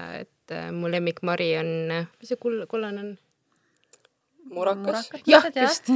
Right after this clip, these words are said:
Speaker 1: murakas. Vot,
Speaker 2: <laughs> No näed.
Speaker 1: tööpäev on pikk olnud, murakas on mu lemmikmari.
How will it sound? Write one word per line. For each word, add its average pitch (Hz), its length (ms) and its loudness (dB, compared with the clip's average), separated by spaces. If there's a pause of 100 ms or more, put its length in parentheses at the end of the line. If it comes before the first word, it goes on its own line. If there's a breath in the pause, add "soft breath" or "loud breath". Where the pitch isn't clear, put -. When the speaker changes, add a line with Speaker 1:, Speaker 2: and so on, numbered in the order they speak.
Speaker 1:
murakas. 247 720 6 (160)
Vot, 415 400 0
Speaker 2:
<laughs> - 160 -6
No 233 80 6
näed. 247 80 8
Speaker 1:
tööpäev 208 460 12
on 190 100 0
pikk - 240 4
olnud, 233 320 6
murakas 185 480 0
on 185 160 -8
mu 180 80 -6
lemmikmari. 196 560 -4